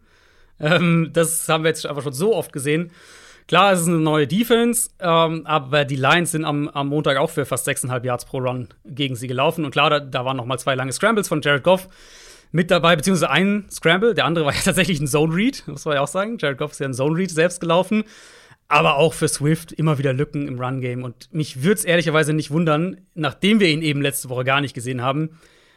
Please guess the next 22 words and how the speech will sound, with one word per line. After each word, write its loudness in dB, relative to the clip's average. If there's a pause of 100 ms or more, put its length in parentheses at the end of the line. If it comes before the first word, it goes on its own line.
(120)
wenn -4
das 2
jetzt -6
ein -4
Spiel -6
wäre, -2
wo -2
Trey -4
Lance -2
eine -6
Rolle 2
spielt, -2
wo, -2
wo -8
Shanahan 0
den, -4
ihn -4
da 2
als, -4
als -10
Option, -2 (480)
äh, 0